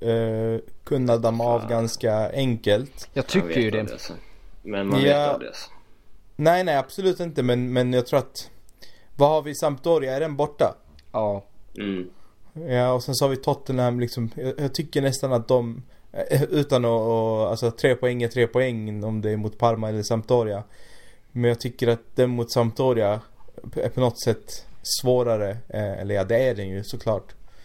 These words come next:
Speaker 2: Mm,
Speaker 1: Eh,
Speaker 2: ja.
Speaker 1: och att, att man behöver tänka så långt fastän man ska tänka nästa match.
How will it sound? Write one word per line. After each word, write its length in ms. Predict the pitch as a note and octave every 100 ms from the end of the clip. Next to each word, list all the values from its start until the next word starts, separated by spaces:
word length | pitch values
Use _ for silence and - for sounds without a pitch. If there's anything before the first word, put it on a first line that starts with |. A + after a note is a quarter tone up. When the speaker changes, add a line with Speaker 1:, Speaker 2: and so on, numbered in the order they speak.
| - -
Speaker 2:
Mm, 120 | F#2+
Speaker 1:
Eh, 300 | F2+ E2+ E2
Speaker 2:
ja. 340 | D#2 F2 C#2+ C#2
Speaker 1:
och 220 | A2 A#2
att, 240 | - -
att 120 | A2+
man 120 | A#2 A#2
behöver 300 | B2+ C3 G#2+
tänka 320 | A#2 A2+ A2
så 200 | - A2+
långt 360 | A2+ A#2+ G2 -
fastän 340 | B2 - B2+
man 100 | A2+
ska 120 | -
tänka 320 | G#2 A2+ A2
nästa 300 | A2 G#2+ -
match. 400 | A2+ G#2 - -